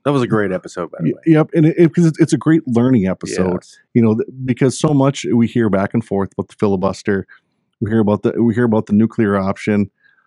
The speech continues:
Speaker 2: all these different issues between, you know, th-, that are all these rules. You know, there's another great episode where, um, where Josh is trying, where Josh is trying to, um, is in a meeting,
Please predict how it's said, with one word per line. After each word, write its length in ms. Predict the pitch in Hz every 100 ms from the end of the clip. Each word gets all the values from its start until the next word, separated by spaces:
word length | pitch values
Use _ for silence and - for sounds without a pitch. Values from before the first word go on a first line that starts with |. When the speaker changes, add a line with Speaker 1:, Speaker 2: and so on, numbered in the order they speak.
| _ _
Speaker 2:
all 160 | 127 160
these 160 | 160
different 300 | 113 135 120
issues 340 | 110 117 127 98
between, 560 | - - 120 117 104 -
you 140 | - 101
know, 100 | 98
th-, 160 | 110 113
that 120 | 113
are 80 | 113
all 140 | 113
these 220 | 107 90
rules. 400 | 120 113 92 90
You 80 | -
know, 100 | 104
there's 240 | 101 120 113
another 240 | 135 135
great 200 | 117 113
episode 420 | 113 104 110 110
where, 320 | 98 98 95 - _ _ _ _ _ _ 104
um, 520 | 98 92 92 - _ _ _ -
where 220 | 139 117
Josh 340 | 123 113 110
is 100 | 113
trying, 300 | - 120 113 - 123
where 120 | 110
Josh 280 | 104 120 123
is 120 | 120
trying 300 | - 117 110
to, 460 | - 113 101 98 98 -
um, 640 | 95 92 92 85 - - _ _ -
is 180 | 139 117
in 100 | 147
a 40 |
meeting, 420 | 143 131 107 101